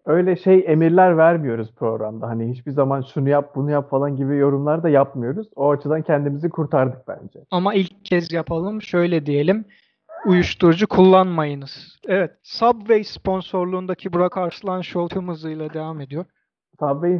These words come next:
Speaker 1: seçimi neden oldu? Yani bu programla nasıl bir alakası var şu an?
Speaker 2: Şöyle bir alakası var Burak. Subway'i çok seviyorum. Ya Allah var yani.
Speaker 1: <laughs>
Speaker 2: Ve
Speaker 1: Sana Subway yemeni mi söylüyorlar acaba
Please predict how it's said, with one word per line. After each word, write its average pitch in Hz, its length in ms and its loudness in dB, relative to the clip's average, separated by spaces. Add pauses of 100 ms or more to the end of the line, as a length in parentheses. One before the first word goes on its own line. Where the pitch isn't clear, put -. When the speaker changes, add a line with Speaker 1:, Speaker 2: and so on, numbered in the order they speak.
Speaker 1:
seçimi 165 380 -4
neden 127 240 0
oldu? 110 320 -4
Yani 127 340 -2
bu 131 100 -4
programla 147 600 0
nasıl 151 220 -4
bir 151 40 2
alakası 113 540 0
var 165 180 -6 (240)
şu 117 180 -2
an? 147 180 -4
Speaker 2:
Şöyle 220 260 -2
bir 220 60 -6
alakası 156 680 -2
var 185 320 -4
Burak. 160 360 -2
Subway'i 196 580 -2
çok - 280 2
seviyorum. 143 720 -8
Ya 160 140 -12
Allah 165 440 -8
var 139 240 -16
yani. 135 320 -20 (400)
Speaker 1:
<laughs> - 400 -10
Speaker 2:
Ve 185 160 -8 (800)
Speaker 1:
Sana 160 360 0
Subway 165 580 0
yemeni 147 280 0
mi 185 120 -4
söylüyorlar 113 560 -2
acaba 110 320 -4